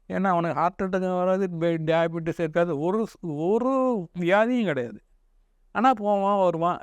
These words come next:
வியாதின்னு சொன்னா அவன் இந்த, இந்த கிளைமேட்டிக் சேஞ்சுனால ஏதாவது வந்தா தான் அவனை ஒழிஞ்சு, ஒரு இன்டர்னலா ஏதாவது இந்த வைரஸ் அதெல்லாம் ஒண்ணுமே கிடையாது. அந்த, அந்த கு-,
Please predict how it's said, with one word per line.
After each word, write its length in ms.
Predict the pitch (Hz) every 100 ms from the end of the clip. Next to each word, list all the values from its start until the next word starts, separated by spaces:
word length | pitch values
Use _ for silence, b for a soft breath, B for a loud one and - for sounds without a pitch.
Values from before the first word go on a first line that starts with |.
| 143
வியாதின்னு 560 | 147 196 233 226 220
சொன்னா 340 | 185 180 190 196
அவன் 160 | 180
இந்த, 280 | 165 156 143 -
இந்த 540 | 139 135 131 123 120 - _ _ _ 170
கிளைமேட்டிக் 520 | 202 247 233 202 170 -
சேஞ்சுனால 440 | 185 180 175 185
ஏதாவது 520 | 190 170 175 180 170 -
வந்தா 340 | 156 151 160
தான் 220 | 170 165
அவனை 220 | 151 139
ஒழிஞ்சு, 340 | 135 135 151 147 - _ _ -
ஒரு 200 | - 139
இன்டர்னலா 640 | 156 185 180 175 165 170
ஏதாவது 300 | 156 151 156
இந்த 300 | 156 147 139
வைரஸ் 580 | 131 143 160 165 - -
அதெல்லாம் 400 | 139 127 131 165
ஒண்ணுமே 260 | 156 135 156
கிடையாது. 340 | 135 127 113 _ _ _ _ _ _ _ _ _ _ _ _ _ _ _ _ _ _
அந்த, 240 | 127 127
அந்த 140 | 123
கு-, 220 | 120 139